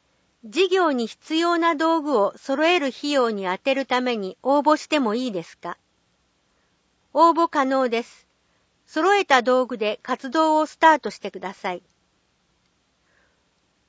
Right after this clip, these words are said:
本事業は令和六年度の予算成立が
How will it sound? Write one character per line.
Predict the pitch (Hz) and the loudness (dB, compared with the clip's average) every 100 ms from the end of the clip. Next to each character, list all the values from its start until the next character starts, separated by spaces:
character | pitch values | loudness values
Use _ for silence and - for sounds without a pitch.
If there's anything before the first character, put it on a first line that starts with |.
| _ | _
本 | - 415 359 247 | 0 2 2 0
事 | 311 | -2
業 | 277 247 208 | 0 2 2
は | 190 190 _ _ _ 247 | 0 -2 _ _ _ -2
令 | 370 403 | 0 2
和 | 320 | 2
六 | 240 226 294 | 2 0 -4
年 | 302 311 233 | -4 -4 -4
度 | 214 | -6
の | 190 190 | -6 -6
予 | 220 233 | -8 0
算 | 320 339 | 2 2
成 | - 349 339 | 0 -2 -2
立 | 269 - | -6 -6
が | 214 202 | -2 -4